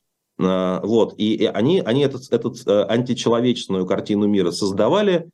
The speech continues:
поддерживали, получали за это деньги, получали за это награды. Вот. И теперь они друг с другом не могут разговаривать. Это такой антидиалог,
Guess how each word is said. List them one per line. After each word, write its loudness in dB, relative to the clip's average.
поддерживали, 2
получали -2
за 2
это 0
деньги, 2
получали -2
за 0
это -2
награды. 0
Вот. 0
И -10
теперь 0
они 0
друг 0
с -4
другом 0
не 2
могут 2
разговаривать. 0
Это -2
такой 2
антидиалог, 0